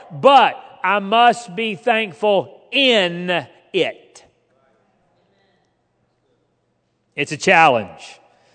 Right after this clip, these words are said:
I could go on and on with some of those things, but, but I've, I gotta move on. Thankful in,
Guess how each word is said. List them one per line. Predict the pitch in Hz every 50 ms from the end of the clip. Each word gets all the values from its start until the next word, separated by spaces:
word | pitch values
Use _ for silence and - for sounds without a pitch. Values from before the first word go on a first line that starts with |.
| _ _ _ _ _ _ _ _ _ _ _ -
I | 151 160 151
could | 151 151
go | 143 156 151 147 147
on | 151 151 143
and | 139 139 151
on | 156 147 143 139
with | 135 123
some | - - 165 139
of | 131 131
those | 143 139 127 -
things, | - 156 127 120 123 127 -
but, | 127 135 127 - - - _ -
but | 143 139 131 -
I've, | 139 131 113 113
I | 139 143 131 127
gotta | 120 139 127 120 117
move | 120 120 117 110
on. | 110 104 101 92 87 _ _ _ _ _ _ _ _ _ _ _ _ _ _ _ _ _ _ _ _ _ _ _ _ _ _ _ _ _ _ _ _ _ _ _ _ _ _ _ _ _ _ _ _ _ _ _ _ _ _ _ _ _ _ _ _ _ _ _ _ _ _ _ _ _ _
Thankful | - - - - 226 214 202 190 175 147 - - 214 208 196 196 190 165 170 - - - _ -
in, | 185 185 165 147 135 131 120 113 110 107 104 107